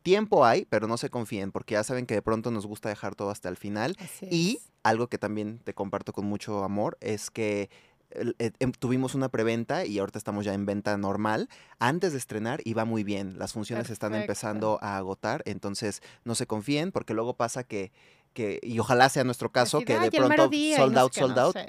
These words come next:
Speaker 1: y ya no van a alcanzar boletos, que así va a ser.
Speaker 2: Así va a ser totalmente,
Speaker 1: <laughs>
Speaker 2: pero todavía tienen varias semanas, este, para, o sea, bueno, varias semanas me refiero de aquí hasta diciembre,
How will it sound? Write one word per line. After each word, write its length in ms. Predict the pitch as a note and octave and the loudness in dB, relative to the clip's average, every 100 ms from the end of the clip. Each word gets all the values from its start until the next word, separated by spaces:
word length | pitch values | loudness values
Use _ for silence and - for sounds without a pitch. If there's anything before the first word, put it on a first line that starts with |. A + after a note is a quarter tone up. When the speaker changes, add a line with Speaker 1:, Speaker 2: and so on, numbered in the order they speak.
| - | -6
Speaker 1:
y 80 | A#2+ | -2
ya 140 | A2 | 0
no 80 | G#2 | 0
van 140 | G#2 | -4
a 40 | G2+ | -4
alcanzar 320 | G2 F#2 G#2 | -8 -8 -6
boletos, 280 | F#2+ F#2+ - | -6 -8 -6
que 80 | G2+ | -4
así 140 | D3+ | 4
va 60 | D#3 | 4
a 20 | |
ser. 320 | D3 E2+ - _ - | 4 -2 -6 _ -4
Speaker 2:
Así 280 | A3+ A#3+ | -2 0
va 80 | C#4 | 0
a 40 | F4 | 2
ser 160 | B3 | 2
totalmente, 720 | A3+ G#3+ A3+ C4 C4 A3+ C#4 | 2 4 4 6 4 4 2
Speaker 1:
<laughs> 20 | |
Speaker 2:
pero 180 | C4+ G#3 | 4 0
todavía 460 | - A#3+ B3+ C#4+ C#4+ | 4 6 6 6 4
tienen 600 | D4 C#4 A#3 A3 B3 G#3 | 4 2 4 2 0 2
varias 420 | G3 F#3+ A3 A3+ | 2 2 2 2
semanas, 720 | B3+ A#3+ A#3 A3 G3+ C4 - - - - - | 2 2 2 2 0 -2 -4 -12 -18 -20 -12
este, 380 | - G#3+ - G#3+ | -6 -6 -4 -8
para, 560 | - A#3 A3+ A3+ A#3 C4 | 0 4 6 8 6 6
o 80 | G#3 | 0
sea, 160 | G#3 | -2
bueno, 220 | G3 F3 | -4 -4
varias 240 | G3 C4+ F4+ | -2 0 0
semanas 320 | A3 G#3+ C4 | 0 0 0
me 80 | A3 | -2
refiero 280 | C#3+ A#3 B3+ | -2 0 0
de 80 | D#3+ | 0
aquí 140 | B3 | -4
hasta 200 | - B3+ | 2 2
diciembre, 640 | F#3+ - A3 G3 F#3 F#3 | 2 -2 -2 0 -4 -6